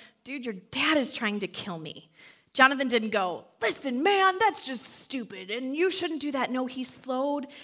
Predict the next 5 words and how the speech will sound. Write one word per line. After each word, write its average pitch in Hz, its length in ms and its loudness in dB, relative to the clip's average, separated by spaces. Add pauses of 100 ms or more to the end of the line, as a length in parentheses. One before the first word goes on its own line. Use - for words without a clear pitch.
(160)
down 254 400 -2
and 233 160 0
he 233 180 0
listened 214 1000 0 (360)
carefully. 226 960 -8